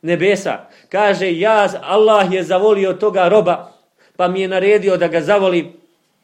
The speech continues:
i zavolite ga i vi.” Pa ga svi zavole. Alhamdulillahi rabbil-, braćo, koliko god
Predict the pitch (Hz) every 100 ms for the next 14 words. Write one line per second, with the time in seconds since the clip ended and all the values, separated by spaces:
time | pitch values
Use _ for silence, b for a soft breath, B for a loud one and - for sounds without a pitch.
0 | - 165 170 170 185 165 165 143 143 135
1 | 104 _ _ _ _ - 143 147 170 135
2 | 120 107 98 90 _ _ _ _ _ _
3 | _ _ _ 143 208 214 175 185 185 156
4 | 160 160 - b b b 143 196 190 135
5 | - b b b 165 156 175 196 214